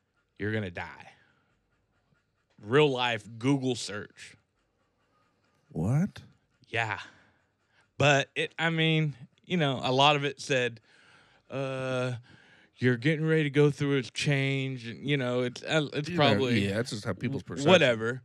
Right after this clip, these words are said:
Speaker 1: But it's a thing. Like, y-, there's
Speaker 2: Hmm.
Speaker 1: dreams about s-, white snow owls, golden, you know, owls. It, it's, I didn't know that was a thing.
Speaker 2: That's wild.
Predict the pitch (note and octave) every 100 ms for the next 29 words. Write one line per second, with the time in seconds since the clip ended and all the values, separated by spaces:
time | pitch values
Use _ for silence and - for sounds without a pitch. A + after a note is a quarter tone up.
0 | _ _ _ _ A2 D#3 D3 _ D#3 D3
1 | D3 A#2+ C#3+ C#3 C3 A2+ D2 F#2 G2+ A2+
2 | C#3 - A#2+ G#2 - A2+ C3 A#2+ A2 D3
3 | D#3 C#3 B2+ B2+ A#2+ - - - - G#2+
4 | B2 C#3+ C3+ - - C3 C3+ C3+ A#2 G2+
5 | G2 F#2 F2+ - A#2 A2 D3+ D3+ C#3 C3
6 | A2+ A2+ A2+ _ _ _ _ _ _ _
7 | _ _ - A#2+ A#2 A2 F#2 - A2+ G#2
8 | G2+ E2+ - G2+ G#2+ - G#2 - - _
9 | _ _ - A#2+ D#3+ A#2 A#2+ A2 G#2 F2
10 | F#2+ - B2 G#2+ A2 C3+ - F2 E2+ F2+
11 | C3 B2+ F2+ F2